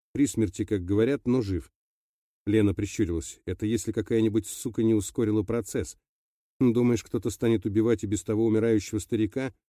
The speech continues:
"Не, убивать и не нужно". Легко поднявшись, она прошлась по гримёрке, разминая плечи. "Знаешь, что я думаю? Деда мигом хватит удара, если..."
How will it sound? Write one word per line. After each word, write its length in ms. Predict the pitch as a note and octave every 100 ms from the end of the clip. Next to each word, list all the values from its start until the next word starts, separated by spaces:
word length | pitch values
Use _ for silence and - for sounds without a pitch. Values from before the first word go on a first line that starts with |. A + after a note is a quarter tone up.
| _ _
"Не, 400 | - D#3+ F#3+ G2+ -
убивать 440 | A2 D#3 F3+ E3
и 40 | D3
не 140 | D3+
нужно". 440 | D#3 D3+ E2 C2+ -
Легко 340 | G#2 G2 - G#2
поднявшись, 520 | G2+ F2+ A2 - -
она 180 | F#2 F2+
прошлась 480 | F#2+ - G2+ - -
по 80 | -
гримёрке, 540 | F#2 G2+ A#2 G#2+ E2+ - _ _ _ _ _ _ -
разминая 520 | G2+ F#2+ G2+ G2 G2
плечи. 460 | A2 G#2+ - F#2 -
"Знаешь, 320 | G#2 F3+ G3+
что 200 | - A#2
я 60 | G#2
думаю? 420 | G2 F#2 D#2+ D2 _ _ _ _
Деда 320 | F#2 C#3 D3+ D3
мигом 340 | D#3+ C3+ C3+
хватит 420 | - C#3+ C3+ A2+
удара, 320 | C#3+ C#3+ F#3
если..." 560 | B2+ A2+ G#2+ A#2+ A#2 A2